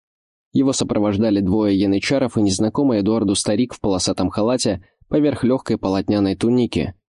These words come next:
шитой голубой нитью и бисером. «Где твой друг?» — с порога спросил Кхалим. «Я не знаю», — соврал Эдуард, сразу догадавшись, что речь идёт о Ярве.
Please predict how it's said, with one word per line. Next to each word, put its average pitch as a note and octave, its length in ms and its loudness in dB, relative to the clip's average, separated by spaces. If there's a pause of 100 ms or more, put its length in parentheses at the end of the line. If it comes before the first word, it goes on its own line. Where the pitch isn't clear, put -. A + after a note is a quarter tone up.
шитой C#3+ 340 0
голубой F#2+ 460 2
нитью A2+ 380 2
и E2+ 80 2
бисером. - 600 -2 (920)
«Где C#3 500 0
твой D#3+ 280 0
друг?» — - 500 -2 (680)
с - 100 -8
порога G2+ 300 0
спросил F#2+ 420 -2
Кхалим. F#2 460 -2 (880)
«Я E2+ 340 0
не E2+ 160 2
знаю», — G2+ 420 0 (540)
соврал G#2 440 0
Эдуард, A2+ 380 0 (280)
сразу C#3+ 320 0
догадавшись, G#2+ 720 -2 (160)
что - 220 -2
речь A2 240 0
идёт G2 260 0
о F#2 60 0
Ярве. F2+ 420 0